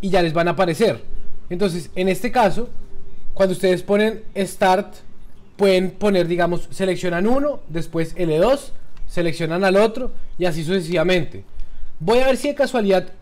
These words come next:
ojo, voy a, voy a ver si de casualidad puedo completar una mejora rápida con algunos jugadores, sí. Tengo acá para completar una mejora y mostrarles entonces cuál es el proceso a seguir.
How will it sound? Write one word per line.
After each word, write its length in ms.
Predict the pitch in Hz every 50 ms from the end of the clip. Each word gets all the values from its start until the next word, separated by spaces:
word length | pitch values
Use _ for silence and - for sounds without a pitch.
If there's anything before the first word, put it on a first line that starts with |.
| - - - -
ojo, 220 | 190 180 165 139
voy 140 | 139 180 185
a, 40 | 185
voy 160 | 165 175 196
a 40 | 196
ver 80 | 196
si 80 | 196 240
de 60 | 226
casualidad 300 | 226 214 214 196 175 165
puedo 140 | - 180 180
completar 340 | 208 196 196 214 208 196 156
una 160 | 156 170 180
mejora 340 | 202 196 - 160 156 147 -
rápida 520 | - 185 185 180 180 185 185 185 190 180
con 160 | - 208 196
algunos 340 | 185 165 147 151 151 151 -
jugadores, 360 | 180 180 185 160 151 175 175
sí. 220 | - 180 123 - - - - - - - - - - - - - -
Tengo 160 | - 233 262
acá 160 | 254 233 262
para 140 | - 277 269
completar 320 | - 262 226 233 - 196 170
una 140 | 165 190
mejora 360 | 214 214 - 170 202 202 - -
y 120 | - 202
mostrarles 400 | 196 185 170 - 185 165 165 175
entonces 400 | 185 196 - - 156 147 156 151
cuál 240 | - - 190 185 175
es 80 | 165 156
el 80 | 175
proceso 360 | 165 170 165 151 156 139 131 139
a 40 |
seguir. 340 | 131 147 147 120 110 98 -